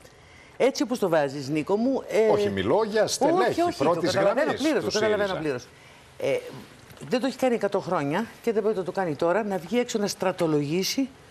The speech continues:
Speaker 1: ανθρώπους οι οποίοι θέλουν να αλλάξουν την πορεία τους. Αν θέλουν να αλλάξουν την πορεία τους, ανάλογα με τη στάση τους, ανάλογα με τη θέση τους, ανάλογα με το πώς έχουν δράσει μέχρι τώρα,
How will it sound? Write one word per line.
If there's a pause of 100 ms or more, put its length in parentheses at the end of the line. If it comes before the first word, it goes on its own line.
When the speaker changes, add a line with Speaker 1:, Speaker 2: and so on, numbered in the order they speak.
(340)
Speaker 1:
ανθρώπους
οι
οποίοι
θέλουν
να
αλλάξουν
την
πορεία
τους. (640)
Αν
θέλουν
να
αλλάξουν
την
πορεία
τους, (600)
ανάλογα
με
τη
στάση
τους,
ανάλογα
με
τη
θέση
τους, (560)
ανάλογα
με
το
πώς
έχουν
δράσει
μέχρι
τώρα,